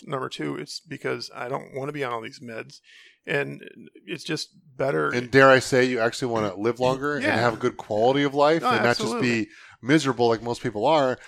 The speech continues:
Speaker 2: And they're, they're taking
Speaker 1: I
Speaker 2: the drugs
Speaker 1: see
Speaker 2: to mitigate some of the problems, but it's not gonna fix the actual issue.
Speaker 1: I see people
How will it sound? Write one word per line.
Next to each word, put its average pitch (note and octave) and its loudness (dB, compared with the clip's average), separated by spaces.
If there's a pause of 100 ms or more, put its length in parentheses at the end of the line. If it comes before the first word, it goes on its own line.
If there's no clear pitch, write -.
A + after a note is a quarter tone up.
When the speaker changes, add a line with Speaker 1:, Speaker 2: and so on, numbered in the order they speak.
(140)
Speaker 2:
And B2 -2
they're, B2+ 6
they're D3 6
taking F3+ 6
Speaker 1:
I - 6
Speaker 2:
the - 4
drugs F#3 8
Speaker 1:
see A3+ -8
Speaker 2:
to C3 0
mitigate C3 2
some B2 -4
of G#2 -4
the G2 -4
problems, C#3+ 0
but A#2 4
it's A2+ -2
not F3 2
gonna A#2 -2
fix - -2
the C3 2
actual G#2 -2
issue. G#2+ -2 (100)
Speaker 1:
I E3 0
see G#3 -6
people D3 -6